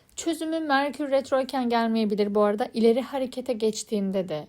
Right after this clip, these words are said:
gelebilir. Dolayısıyla bu Merkür Retro süresince daha çok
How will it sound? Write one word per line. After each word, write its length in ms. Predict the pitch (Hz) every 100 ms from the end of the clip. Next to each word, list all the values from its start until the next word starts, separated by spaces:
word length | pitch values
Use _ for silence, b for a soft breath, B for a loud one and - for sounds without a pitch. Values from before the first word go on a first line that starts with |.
| _ _
gelebilir. 600 | 185 160 165 175 - - _ b b _
Dolayısıyla 460 | 254 262 262 285 240
bu 100 | 269
Merkür 460 | 240 247 254 247
Retro 300 | 247 247 254
süresince 760 | 247 240 240 247 226 240 254 - -
daha 200 | 240 247
çok 320 | 247 240 -